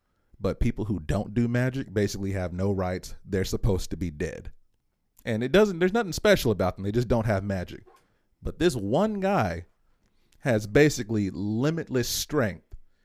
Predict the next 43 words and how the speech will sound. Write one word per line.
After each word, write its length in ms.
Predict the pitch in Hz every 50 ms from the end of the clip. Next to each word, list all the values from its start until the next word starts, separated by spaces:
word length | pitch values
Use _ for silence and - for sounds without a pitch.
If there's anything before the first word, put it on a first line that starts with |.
| _ -
He's 160 | - 113 104
basically 480 | 104 131 135 139 - 123 117 117 120 113
One 260 | 104 117 117 110 101
Punch 260 | - 107 90 90 - -
Man, 220 | 90 85 82 85
if 120 | 90 -
any 140 | 98 95 90
of 80 | 87 92
you've 140 | 98 92 92
ever 180 | 92 87 87
watched 360 | 92 95 92 87 87 - -
that 220 | - 82 80 - -
there. 260 | - - - - - _ _ - -
And 420 | 107 101 90 85 80 82 80 76 - _ _ _ _ _ _ _ _ _ _ _ -
his 160 | - 120 107
strength 500 | - - - - 139 139 143 - - 107
defies 880 | 98 101 - - - 123 110 110 107 101 98 95 92 92 92 - - - _ _ _ _ _ _ _ -
explanation 840 | 110 104 - - - - 92 92 104 113 120 117 - - 120 113 - - - -
in 180 | - 113 98 98
physics. 560 | - - - 123 101 85 - 90 - - -
Like, 280 | 90 85 85 - - - _ _ _ _ _ _ _ _
he's 260 | - - 139 139 131
doing 380 | 120 113 139 131 123 120 113 107
things 280 | 117 113 113 110 110 101
like 120 | 101 98
just 240 | 107 107 - - -
smacking 520 | - 127 117 123 127 127 123 - 120 110
magic 340 | 110 110 110 104 101 107 -
spells 380 | - - 127 120 110 104 95 92
away. 220 | 92 98 101 90
You 120 | 92 98 95
know, 120 | 95 98
beams 360 | 95 98 135 143 135 120 110
of 100 | 110 92
light 240 | 110 117 113 101 -
shouldn't 320 | - - - 165 151 143 135
even 160 | 135 127 120
be 160 | 120 120 113
able 220 | 110 117 117 101 104
to 80 | 92 90
do 220 | 87 123 120 113
it, 140 | 101 95 85
but 260 | 90 101 92 - -